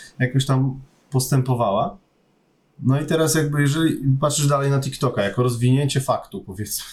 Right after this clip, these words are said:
<laughs> wiecie, wiesz, jakby, no tam po prostu,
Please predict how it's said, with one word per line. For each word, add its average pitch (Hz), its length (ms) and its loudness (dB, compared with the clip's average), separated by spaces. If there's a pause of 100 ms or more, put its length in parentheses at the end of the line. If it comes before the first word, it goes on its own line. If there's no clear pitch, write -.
(160)
<laughs> - 180 -20
wiecie, - 380 -10
wiesz, - 180 -12
jakby, - 280 -18
no - 120 -12
tam - 240 -12 (200)
po 120 60 -14
prostu, 120 400 0